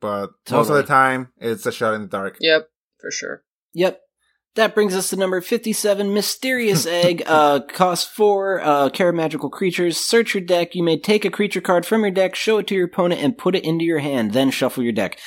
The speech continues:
Speaker 2: So yeah, great for creature decks just to kind of populate a specific creature, a dragon, for instance. I love playing this card and then grabbing a dragon. So yeah, very good card.
Speaker 3: Yep, for sure. And next one we've got is Nurture. That is a spell card. It costs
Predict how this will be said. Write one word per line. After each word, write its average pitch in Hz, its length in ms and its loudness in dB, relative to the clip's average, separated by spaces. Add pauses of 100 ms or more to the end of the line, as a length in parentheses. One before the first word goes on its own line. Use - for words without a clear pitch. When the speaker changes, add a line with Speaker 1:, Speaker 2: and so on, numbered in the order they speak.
(140)
Speaker 2:
So - 120 -2
yeah, 123 320 4
great 170 260 4
for 156 140 0
creature 143 320 2
decks 127 320 0
just - 220 -4
to 117 140 0
kind 123 200 -2
of 104 100 -4
populate 120 600 2
a 113 100 -2
specific 131 560 -2
creature, 123 400 0
a 107 60 0
dragon, 123 680 -2
for 127 220 0
instance. 123 400 0
I 113 120 0
love 117 360 0
playing 123 220 2
this 113 160 -2
card 120 280 2
and 117 100 0
then 113 200 2
grabbing 113 380 -2
a 107 40 -6
dragon. 113 540 -4 (240)
So 135 120 -2
yeah, 104 280 0
very 139 240 2
good 110 220 0
card. 107 180 0
Speaker 3:
Yep, 156 260 2
for 160 80 -12
sure. 143 460 -4 (560)
And 156 460 0
next 175 280 0
one 170 140 -2
we've 160 200 -6
got 151 260 2
is 143 280 2
Nurture. 139 800 -2
That 143 160 2
is 139 160 2
a 135 160 0
spell 160 400 0
card. 156 500 0
It 139 140 -4
costs 139 460 -4